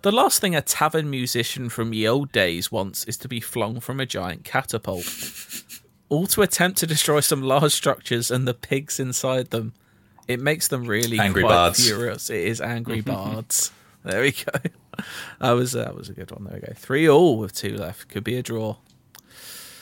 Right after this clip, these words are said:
Speaker 1: In this V R game, instead of cutting up the music, why not download it and store it on your hard drive?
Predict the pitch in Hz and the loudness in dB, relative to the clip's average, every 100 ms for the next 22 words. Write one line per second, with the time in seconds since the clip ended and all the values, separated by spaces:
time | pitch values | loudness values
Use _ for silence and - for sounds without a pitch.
0 | - _ _ _ 175 202 254 - 208 202 | -20 _ _ _ 0 2 4 4 8 8
1 | 202 202 196 185 - 202 190 - - 175 | 8 6 4 2 2 2 0 -2 0 2
2 | 180 180 170 165 170 170 - 170 202 208 | 2 0 -2 0 0 -2 -4 -2 -2 -2
3 | 175 175 165 165 175 - 82 - - 117 | 2 2 2 2 0 -2 -4 -6 -2 0
4 | 120 - 123 123 123 135 147 - 123 123 | 0 0 -2 -2 -2 0 0 -2 -2 -2
5 | 120 | -4